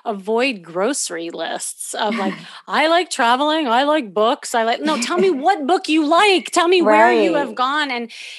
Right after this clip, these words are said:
Speaker 1: if you, if you focus on the story and not on the facts, to me, those are the best, you know, kind of profiles and ways of
Speaker 2: Oh, I love that.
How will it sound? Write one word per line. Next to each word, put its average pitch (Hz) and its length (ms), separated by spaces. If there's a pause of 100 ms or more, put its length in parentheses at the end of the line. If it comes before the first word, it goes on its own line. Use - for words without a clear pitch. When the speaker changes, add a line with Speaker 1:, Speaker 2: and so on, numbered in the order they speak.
Speaker 1:
if 320 300
you, 277 680
if 214 120
you 240 300
focus 302 340
on 269 180
the 208 100
story 226 800
and 214 160
not 208 200
on 208 140
the 190 80
facts, - 720 (460)
to 285 100
me, 294 520
those 240 440
are 269 80
the 226 100
best, 202 400 (320)
you 220 140
know, 190 140
kind 196 240
of 180 80
profiles 180 840
and 208 140
ways 185 300
of 185 80
Speaker 2:
Oh, 247 60
I 220 140
love 208 300
that. 151 360